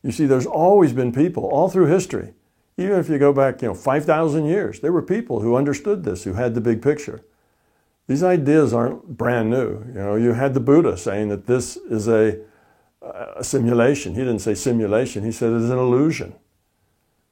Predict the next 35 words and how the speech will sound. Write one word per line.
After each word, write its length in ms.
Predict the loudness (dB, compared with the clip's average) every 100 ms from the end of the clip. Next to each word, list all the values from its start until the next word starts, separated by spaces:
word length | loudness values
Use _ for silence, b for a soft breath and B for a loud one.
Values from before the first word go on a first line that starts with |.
| -10
that 220 | -8 -4
this 200 | -6 -2
reality 520 | 0 2 2 2 2
is 160 | -2 -4
just 260 | -10 -8
an 100 | -8
illusion. 480 | -6 -4 -4 -6 -16 _ b b b
But 140 | -4 -2
you've 140 | -2
had 280 | 0 -2 0
people 300 | -2 0 0
who 80 | 0
understood 560 | 0 -4 -4 0 0
it. 220 | 0 -8 b b b b -10
But 160 | -4
these 140 | -4 -2
people 480 | -4 0 2 4
have 160 | 2 0
never 420 | 0 2 2 0
been 720 | -2 -2 0 2 0 -2 -6 -14 _ _ _ _ _ _ _ _ _ _ -6
in 100 | -2
the 60 |
mainstream. 640 | 0 0 0 -4 -8 -10 -18 -10
They've 280 | -4 -4
always 460 | -2 2 4 4 0
been 340 | -2 -2 -2
in 120 | -2 -2
a 120 | -2
little 520 | 0 2 0 -2 -10 _ _ _ -18
side 480 | -8 -6 -4 -4
eddy 380 | -4 -4 -8 -12 _ _ -14
out 200 | -8 -6
of 80 | -6
the 80 | -6
mainstream. 680 | -6 -8 -10 -14 -14 -16